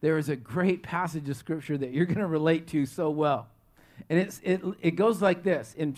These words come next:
in Romans chapter seven, verse fourteen, it says this,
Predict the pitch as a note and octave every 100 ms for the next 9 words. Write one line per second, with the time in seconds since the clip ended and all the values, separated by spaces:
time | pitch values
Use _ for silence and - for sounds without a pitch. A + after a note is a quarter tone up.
0 | - C#3+ C#3+ C#3+ D3 F3 G#3 - F#3 F#3
1 | E3 F3 E3+ D3 C#3+ - D3+ D3 E3+ D3
2 | A#2+ - - - F#3 E3+ F3+ F#3+ - -